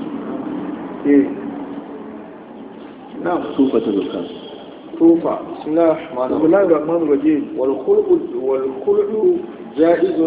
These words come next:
Speaker 3: على الأصاغر.
Speaker 1: ما أخذ شيء لأب أو هاجر.
Speaker 3: Hmm.
Speaker 1: Khul'i ya halatta ga ƙanana. Ka ce masa, "Ni din nan ka sake ni,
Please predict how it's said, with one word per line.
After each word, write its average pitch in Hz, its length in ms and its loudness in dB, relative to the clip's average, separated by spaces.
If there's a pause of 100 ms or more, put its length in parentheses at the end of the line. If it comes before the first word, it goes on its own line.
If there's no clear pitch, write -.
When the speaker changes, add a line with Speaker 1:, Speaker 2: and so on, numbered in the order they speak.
(140)
Speaker 3:
على 156 160 2
الأصاغر. 139 800 -2 (280)
Speaker 1:
ما 160 260 2
أخذ 165 240 4
شيء 165 340 4
لأب 156 340 2 (180)
أو 160 220 2 (120)
هاجر. 143 320 -4
Speaker 3:
Hmm. - 680 -16
Speaker 1:
Khul'i - 340 4 (480)
ya 175 180 2
halatta 180 600 -2 (720)
ga 139 80 -2
ƙanana. 160 460 2 (1120)
Ka 156 80 -2
ce 208 180 6
masa, 156 460 0 (920)
"Ni 180 220 -6
din 202 200 2
nan 170 140 2
ka 165 140 4
sake 202 320 4
ni, 156 120 -2